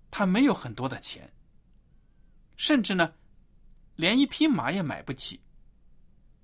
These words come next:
所以呢，当他出去传道的时候呢，都是东挪西借的，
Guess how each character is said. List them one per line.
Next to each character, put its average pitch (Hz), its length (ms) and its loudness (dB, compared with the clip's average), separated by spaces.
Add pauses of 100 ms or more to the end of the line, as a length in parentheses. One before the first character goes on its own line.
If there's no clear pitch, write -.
(640)
所 117 200 -6
以 113 100 -4
呢， 101 180 -12 (1700)
当 127 160 -2
他 127 140 -6
出 139 160 -4
去 131 120 -6
传 120 300 -8
道 196 140 0
的 123 100 -4
时 - 160 -8
候 110 160 -10
呢， 101 140 -14 (640)
都 120 120 -4
是 - 280 -12 (280)
东 156 260 0
挪 117 180 -4
西 170 260 -4
借 165 260 -6
的， - 180 -18